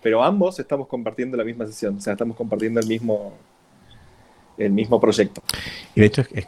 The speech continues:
Speaker 2: es que es compatible, o sea, como utiliza la misma, el mismo framework, el mismo protocolo de comunicaciones, básicamente podemos trabajar con estos dos entornos, puesto que, eh, el mi-, el proyecto es de punto net, de C Sharp, y,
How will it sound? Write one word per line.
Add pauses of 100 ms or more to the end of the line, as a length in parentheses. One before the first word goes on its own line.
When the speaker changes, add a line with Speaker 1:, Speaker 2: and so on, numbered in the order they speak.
Speaker 2:
es
que
es
compatible,
o
sea,
como
utiliza
la
misma,
el
mismo
framework,
el
mismo
protocolo
de
comunicaciones, (420)
básicamente
podemos
trabajar (180)
con
estos
dos
entornos, (120)
puesto
que, (440)
eh,
el
mi-,
el
proyecto
es
de
punto
net,
de
C
Sharp, (1120)
y,